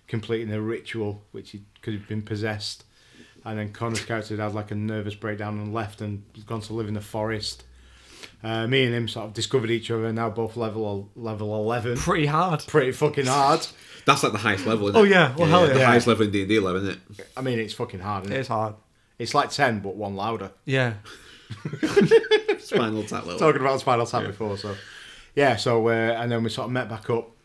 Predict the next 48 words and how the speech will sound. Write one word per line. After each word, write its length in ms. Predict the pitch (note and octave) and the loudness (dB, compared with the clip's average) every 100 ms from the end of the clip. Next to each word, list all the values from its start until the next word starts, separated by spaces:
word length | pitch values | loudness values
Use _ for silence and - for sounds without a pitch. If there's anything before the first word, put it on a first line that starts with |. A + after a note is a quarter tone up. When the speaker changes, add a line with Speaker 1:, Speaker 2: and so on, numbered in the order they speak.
| _ _ _ _ _ _ - | _ _ _ _ _ _ -12
Speaker 1:
Uh, 280 | A2+ A2 G#2+ | -8 -6 -6
shit. 360 | - C#3+ - _ _ _ B2+ | -6 -8 -10 _ _ _ -8
I, 120 | - | -4
I, 440 | C#3+ B2 B2+ B2+ B2 | 0 0 0 0 0
I 20 | |
had, 240 | B2 A#2 | 2 2
um, 460 | A#2+ A2+ A2 G#2+ G#2+ | 0 0 0 -4 -4
I 100 | B2+ | -4
was, 140 | A2+ A2 | -4 -4
like, 100 | G2+ | -10
protecting 360 | - G2+ A2 | -10 -8 -8
some 160 | G#2 G2+ | -8 -8
kids 240 | G2+ G2+ | -6 -6
that 120 | G#2+ G#2 | -6 -8
we'd 160 | G2 | -6
rescued, 500 | G#2+ G2+ A2 G#2 G2+ - _ _ _ _ _ - | -6 -6 -6 -6 -6 -14 _ _ _ _ _ -12
and, 240 | G2+ G2+ G2+ | -8 -6 -6
um, 280 | G2+ G2 G#2 | -6 -6 -8
all 120 | A#2+ | -6
the 80 | A2+ | -6
kids 220 | G2+ G#2+ | -6 -8
got 280 | - A2 - - - | -6 -10 -10 -18 -14
kidnapped. 400 | - G2+ G#2 G#2 | -10 -6 -8 -10
So 220 | - G#2 G2+ _ | -10 -10 -12 _
me 200 | G#2 G#2 | -8 -6
and 180 | G2+ G2 | -6 -6
Orvar 400 | A2+ G#2+ G2+ G2+ | -6 -8 -6 -6
went 140 | G2+ | -6
chasing 340 | - A2 G2+ G#2 | -8 -8 -8 -8
them 100 | G#2 | -8
off. 300 | G2+ - _ _ _ _ A2 | -8 -14 _ _ _ _ -8
Ended 140 | A2 | -6
up 120 | G#2+ | -6
at 60 | A2+ | -8
this 120 | G2+ | -10
crossroads. 800 | - C3 G#2 - A2+ A2 G#2 D#3 D3 - - | -6 -4 -4 -2 -2 -2 -2 -2 -2 -8 -16
Speaker 3:
<laughs> 240 | - - | -20 -18
Speaker 1:
Found 300 | - B2+ B2+ | -4 -2 -2
this 160 | A2 G2+ | -4 -4
ragged 480 | A2 A#2 G2+ A2+ G2+ | -2 -2 -2 -6 -4
man 260 | G#2+ G#2 | -4 -4
by 140 | G2+ G#2 | -4 -6
the 80 | |
side 200 | G2+ G#2+ | -6 -8
of 60 | G2 | -6
the 40 | G#2 | -4
road 360 | G#2+ G2+ G2+ - | -4 -4 -6 -10
who 160 | A2+ | -10